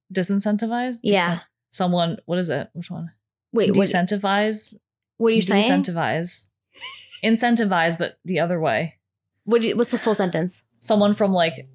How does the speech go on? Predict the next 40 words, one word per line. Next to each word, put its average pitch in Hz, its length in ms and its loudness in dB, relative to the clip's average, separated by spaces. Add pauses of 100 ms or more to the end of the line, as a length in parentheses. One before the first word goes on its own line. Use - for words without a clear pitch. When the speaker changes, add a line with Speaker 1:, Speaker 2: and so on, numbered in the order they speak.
(140)
Speaker 1:
trying 180 640 0
to 175 300 0
fight 170 320 0
for 180 100 -2
their 156 140 2
lives 165 400 2
because, 180 220 2
like, 165 120 0
on 165 140 0
the 160 100 0
en-, 160 240 0
other 165 220 0
end 170 180 2
of 156 80 -2
that 147 220 0
is, 151 160 0
like, 139 260 -2
possibly 156 380 -4
going 143 160 -2
to 147 100 -2
jail. 143 420 -4 (360)
Speaker 2:
Oh, 214 480 0
Speaker 1:
I 214 100 4
mean, 208 160 2
yeah, 214 200 2
she 202 140 0
was, 190 100 4
Speaker 2:
exactly. 180 140 2
Speaker 1:
like, 165 60 -4
doing 175 240 0
really 160 180 -2
badly, 160 460 -2
but, 156 180 -4
like, 151 220 -2
if 160 100 -2
she - 140 -4
was 160 180 -4
taking 175 220 -2
an 127 80 -6
upturn, 151 600 -4